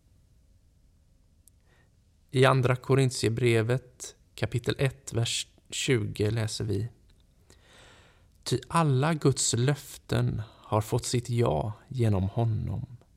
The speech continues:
Därför säger vi också genom honom vårt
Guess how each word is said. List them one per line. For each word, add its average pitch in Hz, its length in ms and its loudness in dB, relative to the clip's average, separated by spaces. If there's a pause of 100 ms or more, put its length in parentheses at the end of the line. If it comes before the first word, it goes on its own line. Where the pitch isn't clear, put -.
(2000)
Därför 147 440 4
säger 117 440 2
vi 123 160 0
också - 500 -2
genom 113 360 4
honom 127 680 2
vårt 120 280 -2